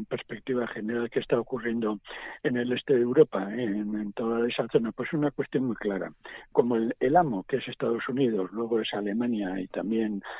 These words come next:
Gran Bretaña, es la, la Europa rica, como el amo está potenciando ahora a Ucrania, el amo está dando todo el poder a Ucrania, poder delegado, ¿no? Pero Ucrania se ha envalentonado y Ucrania cree que tiene el apoyo incondicional de las burguesías débiles, ¿no?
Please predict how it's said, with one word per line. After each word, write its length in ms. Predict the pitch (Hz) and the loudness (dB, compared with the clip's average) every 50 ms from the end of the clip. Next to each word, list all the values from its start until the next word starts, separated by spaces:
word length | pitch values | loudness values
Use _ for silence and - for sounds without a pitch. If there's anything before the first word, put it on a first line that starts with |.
| - - | -14 -12
Gran 260 | - - 104 104 101 | -8 -6 -4 -4 -4
Bretaña, 920 | 104 - 107 - - 127 127 123 117 110 101 95 92 92 92 95 92 92 - | -4 -6 -6 -2 -2 -2 0 0 0 0 0 -2 -2 -4 -6 -6 -8 -8 -6
es 240 | - 117 110 107 - | -6 -4 -4 -4 -4
la, 360 | 107 107 107 104 110 104 95 - - - - - | -6 -4 -4 -4 -4 -6 -6 -8 -10 -14 -12 -6
la 120 | - - | -2 -2
Europa 340 | 107 113 120 131 127 - 123 | 0 4 4 4 4 4 0
rica, 320 | 117 131 127 - - 104 | 0 0 0 0 -2 -6
como 240 | - - 113 98 107 | -4 -4 -4 -4 -2
el 120 | 110 113 135 | 0 2 2
amo 340 | 147 143 123 104 104 101 | 2 2 0 -2 -2 -4
está 200 | 95 - - 143 | -6 -4 -2 -2
potenciando 720 | 131 - 147 127 - 131 117 107 - 143 127 123 113 113 117 | 0 0 0 0 0 -2 -4 -2 -2 -2 -2 -2 -2 0 2
ahora 200 | 123 127 123 113 | 2 2 2 2
a 20 | |
Ucrania, 540 | 110 110 - - 123 123 117 107 101 107 120 131 _ - - - - - - | 0 0 -2 -4 -2 -2 -2 0 -2 -2 -4 -6 _ -14 -16 -16 -16 -12 -8
el 100 | - 113 | -4 -2
amo 160 | 113 110 120 | -2 0 0
está 220 | 117 - - - 131 | -2 -2 0 0 2
dando 400 | 113 120 117 120 123 120 123 - | 2 2 0 0 2 0 0 4
todo 240 | - 160 143 143 | 8 10 12 12
el 100 | 139 131 | 12 10
poder 320 | - - 107 110 123 123 113 | 6 2 4 4 4 6 4
a 100 | 107 104 | 4 0
Ucrania, 460 | 107 - - 123 117 120 131 131 127 | 0 -2 -2 -2 0 0 0 0 -2
poder 320 | - - 107 113 139 147 | 0 2 6 6 6 6
delegado, 560 | 135 123 113 107 98 101 113 123 120 101 92 95 | 6 4 4 4 2 2 2 2 2 2 0 0
¿no? 120 | 120 123 | -2 -2
Pero 180 | - 131 104 107 | -2 0 -2 -2
Ucrania 320 | - - 135 143 143 131 - | -4 -4 -2 0 0 0 2
se 100 | - 151 | 2 2
ha 20 | 139 | 2
envalentonado 840 | 127 123 110 98 92 92 90 82 - 90 95 98 90 85 85 78 - _ - - - - | 4 0 0 0 -2 -4 -4 -4 -4 -4 -2 -2 -4 -4 -6 -6 -10 _ -20 -18 -12 -6
y 80 | - - | -4 -4
Ucrania 520 | 110 - - 123 127 127 135 135 135 131 - | -2 -2 -2 0 0 2 2 2 0 0 0
cree 320 | - 139 131 131 127 131 135 _ - - - - _ - | 0 2 2 4 2 2 -2 _ -16 -20 -20 -18 _ -4
que 120 | - 104 | -4 -4
tiene 260 | - - 123 117 127 | 0 0 0 2 2
el 100 | 117 113 | 2 2
apoyo 320 | 107 104 - 139 120 120 117 | 0 0 0 0 2 2 2
incondicional 800 | 113 117 - 117 113 110 113 113 - 143 113 110 123 123 131 | 2 2 0 0 0 0 0 0 -2 -4 -4 -2 -2 -2 -2
de 80 | 127 104 | -2 -4
las 200 | 104 95 98 95 | -4 -4 -6 -6
burguesías 580 | 98 101 - - 101 92 - - 113 95 95 - | -8 -12 -10 -8 -6 -6 -4 -2 0 0 0 0
débiles, 440 | - 92 90 87 85 80 82 80 - | -2 -2 -2 -2 -4 -6 -6 -6 -4
¿no? 140 | 240 254 | -6 -6